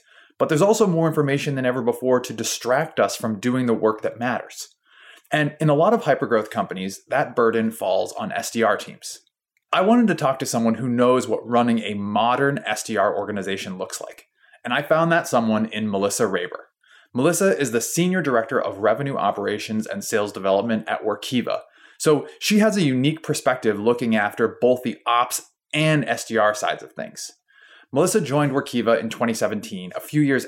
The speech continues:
after the company went public. Today, Workiva has a nearly five billion dollar market cap. I wanted to learn from Melissa each of the key components that go into running a successful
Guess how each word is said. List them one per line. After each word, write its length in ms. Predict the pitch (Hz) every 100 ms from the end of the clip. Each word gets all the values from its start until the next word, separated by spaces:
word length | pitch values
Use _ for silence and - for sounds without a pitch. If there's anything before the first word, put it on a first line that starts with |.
| -
after 300 | 113 120 123
the 80 |
company 380 | 110 - 101 107
went 180 | 95 87
public. 400 | - - - - _ _ -
Today, 380 | - 143 131 139 -
Workiva 460 | 123 - 165 165 151
has 160 | 127
a 80 | 113
nearly 340 | 110 117 110
five 500 | 107 - 120 131 110
billion 400 | - 135 135 135
dollar 360 | 117 95 95 95
market 360 | 95 85 - -
cap. 300 | - - - _ _ _ _ _ _ _ _ -
I 180 | 147
wanted 280 | 202 208 208
to 100 | 165
learn 340 | 135 120 113 110
from 160 | 117
Melissa 400 | 107 101 107 107 - _ -
each 260 | 185 196
of 120 | 165 123
the 80 |
key 360 | 123 - - 202
components 680 | - 143 - 127 120 107 104
that 180 | 92 -
go 160 | 123
into 200 | 120 113
running 340 | 101 113 113 101
a 100 | 98
successful 880 | - - - 120 123 - 151 151